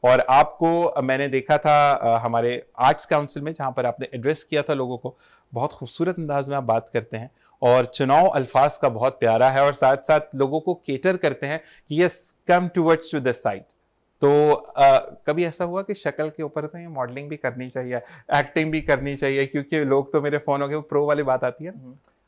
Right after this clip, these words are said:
Speaker 2: असल में, अ, जिशान भाई, होता ये है कि हम लाइफ में काम तो बहुत सारे कर रहे होते हैं।
Speaker 1: सही।
Speaker 2: अगर बात है एक्टिंग की, तो एक्टिंग की है, लेकिन प्रोफेशनल लेवल पे नहीं। प्रोफेशनलिज्म जो है वो एक बिजनेस पे है।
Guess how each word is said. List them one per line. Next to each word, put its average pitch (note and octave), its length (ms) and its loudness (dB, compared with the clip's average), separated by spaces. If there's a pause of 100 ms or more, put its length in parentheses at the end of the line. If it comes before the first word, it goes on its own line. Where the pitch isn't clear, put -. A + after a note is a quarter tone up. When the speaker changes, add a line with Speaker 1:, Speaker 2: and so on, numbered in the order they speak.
(180)
Speaker 2:
असल G3+ 260 -6
में, G#3+ 200 -6
अ, D#3+ 160 -2
जिशान E3+ 320 -12
भाई, G3 80 -6
होता D3+ 240 -2
ये F3 220 -4
है F3 100 -10
कि E3+ 140 -14
हम C#3+ 260 -10
लाइफ C#3+ 240 -2
में D#3+ 140 -20
काम C#3+ 180 -10
तो C#3+ 120 -20
बहुत B2+ 180 -10
सारे C3 180 -18
कर B2 100 -20
रहे G2+ 160 -18
होते - 200 -20
हैं। - 60 -20
Speaker 1:
सही। D3 240 -10
Speaker 2:
अगर C3+ 100 -6
बात B2 360 -6
है B2 140 -6
एक्टिंग D3 380 -6
की, C3 120 -16
तो A#2+ 160 -4
एक्टिंग B2+ 340 -8
की D#3 140 -2
है, C#3 180 -2 (280)
लेकिन E3+ 340 -2
प्रोफेशनल E3+ 640 -2
लेवल C#3+ 240 2
पे C3+ 120 0
नहीं। F#2 120 -8
प्रोफेशनलिज्म E3+ 880 0
जो E3 160 4
है D3+ 60 4
वो D3 140 -2
एक C#3+ 260 -6
बिजनेस C3 520 -6
पे A#2+ 60 0
है। A2 180 -4